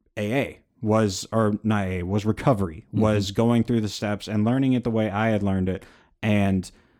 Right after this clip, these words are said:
Speaker 1: the only reason I had that was because there was a guy that I had met that I asked, "Hey, can you show me how to do this thing that you do? Because you seem pretty okay with being sober. Like, you seem to enjoy your life being sober, and you seem to know what you're talking about." And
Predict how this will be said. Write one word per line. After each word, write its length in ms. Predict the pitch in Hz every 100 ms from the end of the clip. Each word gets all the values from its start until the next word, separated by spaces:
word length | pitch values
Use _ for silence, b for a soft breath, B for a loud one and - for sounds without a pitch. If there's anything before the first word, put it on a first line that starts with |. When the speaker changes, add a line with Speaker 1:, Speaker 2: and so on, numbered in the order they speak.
| -
Speaker 1:
the 180 | 104 113
only 260 | 117 139 131
reason 340 | 131 113 113
I 180 | - 123
had 260 | 131 147 139
that 200 | 143 135
was 140 | 117
because 340 | - 120 123 113
there 120 | 120
was 140 | 117 113
a 40 |
guy 360 | 110 113 113 110
that 240 | 110 101
I 140 | - 117
had 120 | 117
met 320 | 107 104 92
that 100 | 95
I 140 | 104 107
asked, 280 | 104 101 -
"Hey, 140 | 107
can 160 | - 127
you 100 | 165
show 200 | 165 156
me 120 | 151
how 120 | 143
to 80 | 131
do 160 | 123
this 220 | 123 127 -
thing 180 | 127 117
that 80 |
you 200 | 95 113
do? 240 | 127 131 127
Because 340 | 110 107 95
you 80 | 113
seem 300 | - 147 127
pretty 420 | - 117 117 104 - -
okay 440 | 110 - 123 110
with 200 | 92 90
being 200 | 104 92
sober. 520 | 85 104 95 87 - - b b b
Like, 200 | 98 98
you 80 | 120
seem 220 | 151 139
to 40 | 123
enjoy 260 | 107 113
your 140 | 110 98
life 400 | 101 92 - -
being 180 | 107 98
sober, 280 | - 104 98
and 100 | 101
you 60 |
seem 240 | 98 139 143
to 60 |
know 100 | 117
what 60 | 110
you're 100 | 113
talking 400 | 143 165 165 117
about." 360 | 92 87 67 - b b b
And 480 | - 107 101 98 90